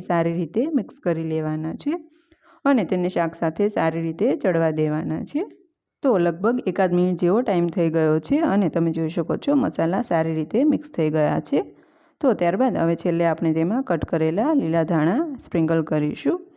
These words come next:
અને તેને પણ શાક સાથે સારી રીતે મિક્સ કરી લેવાના છે. તો આપણું શાક બનીને તૈયાર થઈ ગયું છે. ત્યારબાદ આપણે ગેસની ફ્લેમ ઓફ કરી દઈશું. તો generally આ શાકને રેગ્યુલર વાલોળ પાપડી કરતાં શાકને બનતા ઓછો ટાઈમ લાગે છે.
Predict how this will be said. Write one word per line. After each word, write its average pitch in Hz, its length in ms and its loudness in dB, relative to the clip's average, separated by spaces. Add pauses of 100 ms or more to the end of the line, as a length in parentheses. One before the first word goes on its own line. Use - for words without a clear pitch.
(420)
અને 254 240 4
તેને 170 260 2
પણ 220 160 2 (140)
શાક 185 260 -2
સાથે 165 240 0 (160)
સારી 170 360 0
રીતે 165 180 -6 (160)
મિક્સ - 280 -6
કરી 156 280 0
લેવાના 151 480 0
છે. 349 160 0 (480)
તો 277 60 2 (100)
આપણું 175 320 -2
શાક 202 260 -2
બનીને 175 340 -2 (140)
તૈયાર 180 340 2
થઈ 165 220 0
ગયું 160 320 0
છે. 277 100 0 (380)
ત્યારબાદ 220 340 2
આપણે 165 300 0
ગેસની 170 340 -4
ફ્લેમ 233 380 2
ઓફ - 220 -6
કરી 156 260 0
દઈશું. - 340 -2 (480)
તો 190 160 2
generally 220 380 4 (120)
આ 175 120 0
શાકને 175 320 -2 (140)
રેગ્યુલર 180 380 2 (100)
વાલોળ 175 320 2
પાપડી 175 320 -4
કરતાં 196 440 -2 (320)
શાકને 170 360 -2
બનતા 160 280 -2 (120)
ઓછો 185 220 -2
ટાઈમ 165 220 0 (100)
લાગે 147 360 -2
છે. 302 160 -2